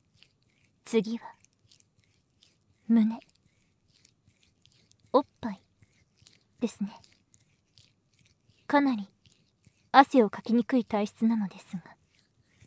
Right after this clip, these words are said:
谷間の部分や下乳の部分はよく蒸れます。人肌の心地いい体温よりも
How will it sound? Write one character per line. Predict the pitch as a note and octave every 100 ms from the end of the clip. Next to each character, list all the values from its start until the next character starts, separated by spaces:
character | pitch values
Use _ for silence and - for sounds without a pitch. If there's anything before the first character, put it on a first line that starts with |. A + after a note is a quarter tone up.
| _ _ _ _ _ _ _
谷 | - A#3+ B3+
間 | B3+
の | B3
部 | A#3 B3
分 | F#3
や | E3 - - _ _ _ _ _ _ _ _ _
下 | - B3+
乳 | - - B3+
の | B3
部 | C4
分 | A#3
は | F#3 - - _ _ _ _ _ _ _ _ _ _ _ _ _ _ _ _
よ | B3 B3+
く | G#3
蒸 | F3
れ | F#3+
ま | F#3+ -
す。 | - _ _ _ _ _ _ _ _ _ _ _ _ _ _ _ _ _ _ _ _ -
人 | - B3
肌 | A#3 - A3+
の | A#3
心 | - - B3+
地 | - C#4
い |
い | A#3+
体 | A#3 A#3 G#3
温 | E3+
よ | E3+
り | E3+
も | -